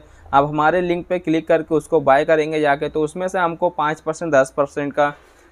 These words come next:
डिस्काउंट हम लोगों की तरफ ऐड होता रहा, हमारे अकाउंट पर आते रहता है। इस दौरान दोस्तों,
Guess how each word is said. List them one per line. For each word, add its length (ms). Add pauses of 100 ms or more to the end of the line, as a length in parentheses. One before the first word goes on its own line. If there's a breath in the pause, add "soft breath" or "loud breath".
(120)
डिस्काउंट 420
हम 200
लोगों 220
की 140
तरफ 360
ऐड 180
होता 300
रहा, 280
हमारे 320
अकाउंट 400
पर 220
आते 220
रहता 320
है। 140
इस 160
दौरान 300
दोस्तों, 360